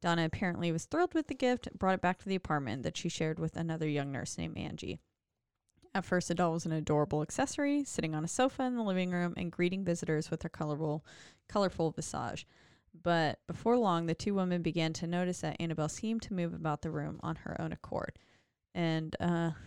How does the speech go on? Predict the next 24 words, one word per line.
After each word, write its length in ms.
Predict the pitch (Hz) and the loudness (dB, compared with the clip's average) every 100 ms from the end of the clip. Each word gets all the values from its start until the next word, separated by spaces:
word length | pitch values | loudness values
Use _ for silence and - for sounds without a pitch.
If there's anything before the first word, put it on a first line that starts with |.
| - | -10
that 180 | - 190 | -2 -2
was 160 | 202 180 | -2 -2
one 160 | 175 | -2
of 80 | 165 | -2
the 80 | 160 | -6
things 520 | - 160 156 170 - - - | -4 -2 -2 -6 -10 -14 -6
that 260 | 165 151 - - - _ _ _ _ _ _ - | -2 -2 -4 -16 -20 _ _ _ _ _ _ -6
I 60 | 175 | -2
was 100 | 165 | -2
like, 160 | 156 | -2
"Well, 160 | 190 269 _ | -2 -4 _
I 100 | 175 | -4
just 160 | 190 175 | -2 -2
have 100 | 170 | -2
my 140 | 165 | 0
Annabelle 380 | 180 165 156 160 | 2 0 0 -2
sitting 260 | - 160 160 | -2 -4 -2
on 80 | 170 | -4
a 60 | |
chair 340 | - 160 151 160 - - | -2 0 0 -2 -10 -10
in 120 | 170 | -2
my 120 | 165 | 0
living 280 | 160 151 151 | 0 -2 -2
room 180 | 147 156 | -2 -4